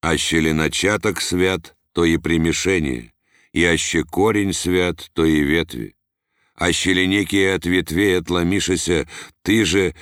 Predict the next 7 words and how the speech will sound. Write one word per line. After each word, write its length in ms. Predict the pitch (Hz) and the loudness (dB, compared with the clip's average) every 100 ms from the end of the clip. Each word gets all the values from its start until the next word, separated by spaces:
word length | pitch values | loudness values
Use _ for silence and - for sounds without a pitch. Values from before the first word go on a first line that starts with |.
| - - | -20 -16
дивие 580 | 69 76 104 98 95 95 | -6 0 2 4 2 2
маслина 580 | 92 92 - 87 87 | 0 -2 0 0 0
сый, 480 | 95 - 85 80 76 _ _ _ - | -2 -2 -2 -2 -4 _ _ _ -4
прицепился 840 | 82 90 - 90 92 107 92 - | 0 0 0 -2 0 0 0 0
еси 380 | 92 90 - 90 | 0 0 0 0
в 80 | 82 | 0
них, 360 | 87 82 - | 0 -2 -8